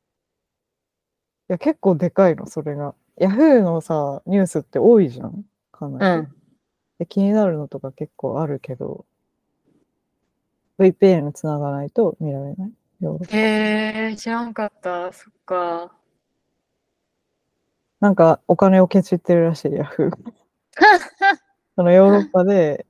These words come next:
Speaker 1: サイトを使うのが、なんか、にお金が必要みたいなのを言ってた。
Speaker 2: あ、でも、Yahooニュースね。なんか、本当に上がってんの、芸能ニュースとスポーツニュースしか上がってないから、日本の。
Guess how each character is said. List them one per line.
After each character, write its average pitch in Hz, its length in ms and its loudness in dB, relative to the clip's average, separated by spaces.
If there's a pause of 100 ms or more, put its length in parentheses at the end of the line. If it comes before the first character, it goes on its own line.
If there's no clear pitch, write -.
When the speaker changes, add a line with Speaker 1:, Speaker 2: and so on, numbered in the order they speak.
Speaker 1:
サ 170 160 -8
イ 156 60 -6
ト 160 120 -6
を 156 60 -8
使 - 340 -6
う 156 240 -6 (560)
の 139 260 -10 (220)
が、 143 120 -6
な 143 100 -8
ん 135 100 -12
か、 143 200 -12 (440)
に 147 140 -6
お 143 80 -4
金 147 220 -2
が 143 100 -4
必 - 300 -12
要 139 180 -2
み 151 140 -8
た - 120 -14
い 196 40 -8
な 196 60 -10 (840)
の 78 80 -8
を 143 60 -8
言 147 80 -10
っ - 20 -20
て - 220 -14
た。 - 140 -20 (1700)
Speaker 2:
あ、 185 140 -10
で 175 80 -14
も、 165 60 -10
Yahoo 170 400 -8
ニ 285 140 -16
ュ 302 40 -6
ー 269 40 -8
ス - 180 -12
ね。 156 440 -4 (560)
な 202 100 -6
ん 180 60 -8
か、 170 180 -6
本 196 220 -4
当 247 100 0
に 247 280 -4 (120)
上 185 100 -4
が 233 100 2
っ 247 40 4
て 277 200 -4
ん 233 80 -2
の、 170 120 -4
芸 220 340 2
能 277 200 -4
ニ 294 120 -8
ュ 285 40 -4
ー 254 40 -4
ス - 100 -12
と 165 100 -2
ス - 160 -10
ポ 214 140 -2
ー 214 60 0
ツ - 140 -10
ニ 233 100 -6
ュ - 20 -4
ー 208 40 -4
ス 165 140 -12
し - 80 -16
か 147 140 -6
上 143 40 -6
が 151 60 -6
っ 156 60 -8
て - 100 -12
な 165 120 -4
い 156 60 -10
か 147 100 -6
ら、 139 100 -10
日 143 100 -16
本 147 260 -14
の。 143 160 -16